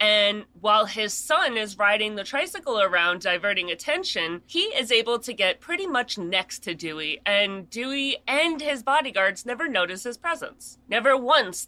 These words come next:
did they notice the man that was standing beside the little kid, the little cute kid that's riding around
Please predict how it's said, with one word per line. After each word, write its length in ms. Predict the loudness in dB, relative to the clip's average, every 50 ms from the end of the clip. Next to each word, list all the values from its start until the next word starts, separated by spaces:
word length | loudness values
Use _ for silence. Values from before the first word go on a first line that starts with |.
| _ -2
did 320 | 0 0 0 0 -2 0
they 180 | 0 0 0 0
notice 440 | 0 0 2 2 2 0 -2 -4
the 160 | -4 -4 -4 -2
man 540 | 0 0 2 2 4 2 2 0 -4 -6 -2
that 380 | 2 2 4 4 4 2 0 -4 _ _
was 200 | -6 -4 -4 -4
standing 500 | -4 -2 2 2 2 4 2 0 -2 -2
beside 600 | -2 -2 -2 0 0 2 4 4 4 2 2 0 -2
the 100 | -2 -2
little 280 | -2 -2 -2 -2 -2
kid, 420 | -4 -4 -4 -2 0 0 0 -2 -4
the 80 | -6
little 240 | -4 -2 -2 -4 -4
cute 400 | -6 -8 -8 -8 -8 -8 -8 -10
kid 280 | -6 -4 -4 -4 -2 -2
that's 200 | -4 -4 -2 2
riding 300 | 2 2 2 0 -2 -2
around 460 | 0 2 2 4 4 2 0 -2